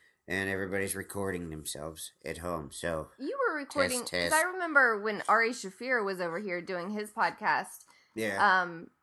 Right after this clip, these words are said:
Speaker 2: you guys were talking about, like, as adults that you would just record each other. Before podcasts were out, you would just record your conversations.
Speaker 1: I didn't.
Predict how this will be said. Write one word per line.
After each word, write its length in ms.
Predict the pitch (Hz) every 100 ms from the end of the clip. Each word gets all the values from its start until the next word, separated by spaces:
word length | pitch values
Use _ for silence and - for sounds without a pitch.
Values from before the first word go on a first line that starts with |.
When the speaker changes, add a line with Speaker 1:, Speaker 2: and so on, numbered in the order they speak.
| _
Speaker 2:
you 180 | - 214
guys 220 | 208 196
were 60 | 190
talking 280 | 214 208 202
about, 260 | 185 175
like, 180 | 175 165 -
as 240 | 180 190
adults 380 | 180 190 190 190
that 120 | 160
you 120 | 175
would 100 | 170
just 160 | 185 -
record 380 | 185 - 190 185
each 140 | 165
other. 120 | 185 147
Before 400 | 214 262 311 262
podcasts 500 | 285 262 254 196 -
were 120 | 262
out, 340 | 220 202 131 -
you 140 | 202
would 120 | 208
just 200 | 196 196
record 640 | 208 196 233 233 202 165 185 _ _ _ _ _ -
your 140 | 185
conversations. 920 | 202 185 196 277 330 185 131 190 - _ _ _ _ _ _ _ _ _ _ 92
Speaker 1:
I 220 | 107 175
didn't. 400 | 127 78 90